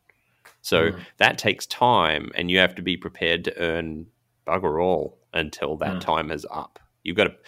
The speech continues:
Speaker 2: Yeah.
Speaker 1: like blues singers will say, you gotta pay your dues.
Speaker 2: Yeah. Yeah, for sure. So, yeah, that was a couple of the things that I was thinking about is things like the forty-eight Hour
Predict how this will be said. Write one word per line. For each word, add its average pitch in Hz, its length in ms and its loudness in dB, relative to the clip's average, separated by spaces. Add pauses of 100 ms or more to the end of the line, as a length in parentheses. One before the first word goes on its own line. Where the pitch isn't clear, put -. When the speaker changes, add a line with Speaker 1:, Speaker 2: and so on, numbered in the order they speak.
(120)
Speaker 2:
Yeah. 92 80 -10
Speaker 1:
like 101 200 4
blues 117 360 4
singers 101 400 0
will 87 120 -2
say, 80 240 0
you 87 60 2
gotta 90 140 2
pay - 200 0
your 95 160 2
dues. 90 680 -4 (280)
Speaker 2:
Yeah. 90 400 -4 (800)
Yeah, 90 300 -10 (220)
for - 220 -14
sure. 90 400 -10 (380)
So, 165 280 4
yeah, 156 340 4
that 123 100 2
was - 420 0
a 107 60 -14
couple 110 260 -6
of 101 60 -4
the 92 100 -6
things 92 220 -6
that 95 100 -6
I 85 60 -4
was 82 140 -10
thinking 117 280 -2
about 90 300 -6
is 95 220 -8
things 160 240 2
like 143 140 0
the 117 60 -8
forty-eight 117 380 -2
Hour 95 400 -4